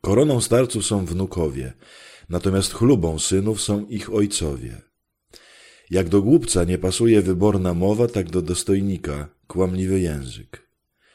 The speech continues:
Łapówka jest jak czarodziejska różdżka dla tego, kto ją posiada,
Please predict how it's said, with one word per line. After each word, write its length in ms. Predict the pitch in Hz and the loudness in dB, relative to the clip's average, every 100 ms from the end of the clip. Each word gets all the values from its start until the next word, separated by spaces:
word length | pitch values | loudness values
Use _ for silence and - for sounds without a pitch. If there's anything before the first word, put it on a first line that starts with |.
| _ _ - | _ _ -2
Łapówka 520 | 92 - 151 147 123 | -2 2 2 2 2
jest 280 | 113 104 104 | 4 2 0
jak 200 | 95 - | -2 0
czarodziejska 680 | 98 95 87 98 90 90 87 | -2 0 0 -2 -2 -2 0
różdżka 680 | 95 - - - 67 69 | 0 -2 -12 -10 -10 -10
dla 180 | - 82 | -8 -6
tego, 260 | - 85 85 | -4 -4 -4
kto 160 | - | -4
ją 180 | 85 85 | -2 -2
posiada, 640 | 82 90 - 80 65 62 | -6 -8 -6 -6 -8 -14